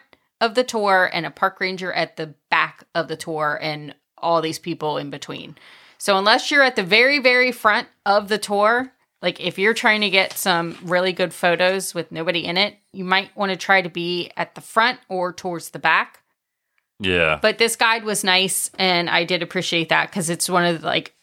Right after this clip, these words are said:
Speaker 1: the few pictures I have that came out really
Speaker 2: Where there's
Speaker 1: great.
Speaker 2: not a bunch of people, yeah.
Speaker 1: And there's not, like, it's not very bright down there, and you're not allowed to use flash photography.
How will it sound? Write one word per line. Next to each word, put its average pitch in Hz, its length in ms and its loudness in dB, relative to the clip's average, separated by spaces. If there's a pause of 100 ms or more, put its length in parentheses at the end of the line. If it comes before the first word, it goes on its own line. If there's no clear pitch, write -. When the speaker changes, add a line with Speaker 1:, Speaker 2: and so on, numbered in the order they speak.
(100)
Speaker 1:
the 180 180 0
few 180 300 -4
pictures 175 420 -4
I 160 100 4
have 156 260 0
that 156 180 0
came 151 200 -6
out 151 160 0
really 165 360 -12
Speaker 2:
Where 87 180 -2
there's 76 200 2
Speaker 1:
great. - 60 -2
Speaker 2:
not 76 180 2
a 71 40 -2
bunch 76 260 -4
of - 60 -20
people, 76 280 -4
yeah. 76 320 -2 (140)
Speaker 1:
And 208 180 0
there's 220 180 2
not, 233 300 2 (100)
like, 202 280 0
it's 214 200 0
not 214 240 0
very 220 240 2
bright 202 360 0
down 214 220 0
there, 202 220 2
and 185 160 -4
you're 180 100 -6
not 175 180 2
allowed 180 260 0
to 175 60 -8
use 170 260 -6
flash 160 380 -2
photography. 151 880 -6